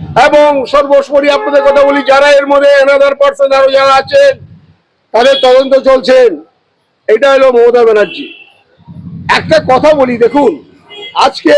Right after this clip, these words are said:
বাংলায় অনেক কিছু হচ্ছে, অনেক কিছু। বিজেপি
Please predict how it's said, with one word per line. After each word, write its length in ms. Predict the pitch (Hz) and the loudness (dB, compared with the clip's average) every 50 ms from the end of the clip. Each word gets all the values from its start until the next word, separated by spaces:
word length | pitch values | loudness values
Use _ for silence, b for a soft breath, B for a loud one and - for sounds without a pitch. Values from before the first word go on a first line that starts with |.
| - - - | 2 0 0
বাংলায় 600 | 196 196 226 254 269 294 294 262 220 196 202 226 - _ _ _ _ _ - - - - - - - - - - - | 0 0 2 2 2 2 2 2 2 0 -2 -4 -8 _ _ _ _ _ -20 -18 -16 -14 -10 -10 -8 -10 -8 -4 -2
অনেক 260 | 208 269 320 320 - | 0 0 0 0 0
কিছু 260 | - 302 240 330 302 | -2 -4 0 0 2
হচ্ছে, 420 | 254 247 240 247 - - 170 143 - _ _ _ _ _ _ _ _ _ _ _ _ _ _ _ _ _ - - - | 2 2 0 -2 -6 -12 -12 -12 -12 _ _ _ _ _ _ _ _ _ _ _ _ _ _ _ _ _ -12 -6 -2
অনেক 320 | 330 349 381 392 339 - | 0 2 2 0 0 -2
কিছু। 280 | - - - - - - - - - - - - - - - - _ _ _ _ _ - | -4 -6 -4 -4 -4 -6 -4 -4 -6 -8 -10 -14 -20 -20 -20 -20 _ _ _ _ _ -6
বিজেপি 680 | 175 226 247 254 285 277 285 294 294 302 294 285 269 | -2 0 2 2 2 2 2 2 2 2 0 -2 -4